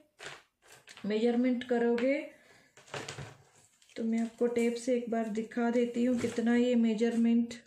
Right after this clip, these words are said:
लगेगा। ये यहाँ से लेकर यहाँ तक around nine inch, eight and half inch है। आप यहाँ देख सकते हो ये एट एंड हाफ inch।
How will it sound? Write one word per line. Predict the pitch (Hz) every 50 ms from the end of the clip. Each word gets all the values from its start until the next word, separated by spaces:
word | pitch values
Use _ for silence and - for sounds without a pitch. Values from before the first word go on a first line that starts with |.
| -
लगेगा। | 233 220 214 208 233 226 233 233 240 269 294 294 - - - - - - - - - - - - - - - - - - _ _ _ _ _ _ _ _ _ _ _ _ - - - - - - - _ _ _ _ _ _ _ _ _ _ _ _ _ _ _ _ _ _ _ _ _ _ _ _ _ _ _ _ -
ये | 226 240
यहाँ | 240 233 220 226 247 262
से | 262 262 277 262
लेकर | 254 247 247 247 254 247 240
यहाँ | 240 233 226 226 - - 240 247 247 240 247 -
तक | 262 311 302 - - - - _ _ _ _ _ - _ _ _ _ -
around | 220 226 240 240 240 262 285 294 269 - - - _ -
nine | 226 220 220 226 233 240 247 247
inch, | 240 240 233 226 - - - -
eight | - 226 226
and | 262 262 254 233
half | 233 240 240 240 240 247
inch | 240 233 233 - - -
है। | 247 294 370 381 - - _ _ _ _ _ _ _ _ _ _ _ - -
आप | 220 220 -
यहाँ | 226 226 233 233 214
देख | 220 226 220
सकते | - - 240 240 - - 240
हो | 240 262 262
ये | 240 233 240 277 330 330 - _ _ _ _ _ _ _ _ _ _ _ _ _ _ _ _ _ - -
एट | - 208 226 226 226
एंड | 240 240 254 285 285 277
हाफ | - - - 233 220 220 220 - -
inch। | - 220 214 214 202 - - - - -